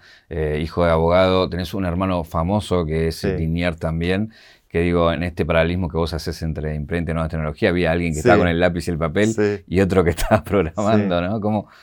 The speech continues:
Speaker 1: cómo fue esa historia?
Speaker 2: Siempre digo que yo soy el Oba Sabatini de Ricardo.
Speaker 1: <laughs>
Speaker 2: Quizás por momentos ahora, viste, con, con toda esta euforia que hubo esta semana,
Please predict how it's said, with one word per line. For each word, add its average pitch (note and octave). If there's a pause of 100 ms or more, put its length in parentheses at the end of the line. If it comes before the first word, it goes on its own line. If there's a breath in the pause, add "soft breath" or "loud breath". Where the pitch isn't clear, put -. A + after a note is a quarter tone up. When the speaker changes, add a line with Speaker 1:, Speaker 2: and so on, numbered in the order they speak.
Speaker 1:
cómo G#2+
fue G#2+
esa G2+
historia? E2+
Speaker 2:
Siempre A#2+
digo B2
que G#2
yo A2
soy A2+
el G#2
Oba A2
Sabatini G2+
de F2+
Ricardo. A2+
Speaker 1:
<laughs> -
Speaker 2:
Quizás B2
por A2+
momentos A#2+
ahora, A#2+
viste, A2+
con, G2+
con G2+
toda A2+
esta A2+
euforia G#2+
que G2+
hubo G#2+
esta G#2
semana, A2+